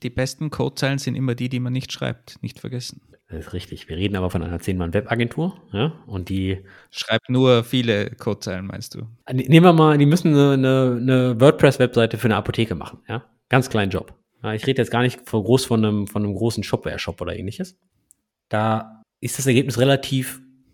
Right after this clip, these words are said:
Speaker 2: gut messbar und auch binär, ja. Entweder ist es da oder nicht da. Wenn man natürlich komplexere Projekte hat,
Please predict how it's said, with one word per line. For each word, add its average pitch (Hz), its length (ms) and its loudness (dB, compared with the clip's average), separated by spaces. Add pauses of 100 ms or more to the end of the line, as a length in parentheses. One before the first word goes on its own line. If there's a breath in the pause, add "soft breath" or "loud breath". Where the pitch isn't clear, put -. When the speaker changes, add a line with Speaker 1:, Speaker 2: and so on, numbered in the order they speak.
Speaker 2:
gut 123 280 -4
messbar 113 400 2
und 104 80 -2
auch 104 140 -6
binär, 113 500 0 (360)
ja. 123 200 -2 (420)
Entweder 110 340 2
ist 110 100 -2
es 110 120 0
da 107 220 0
oder 110 160 -2
nicht 104 220 -6
da. - 100 -18 (560 soft breath)
Wenn 113 100 -2
man 127 80 4
natürlich 123 220 2
komplexere 123 440 0
Projekte 104 380 0
hat, 98 220 -4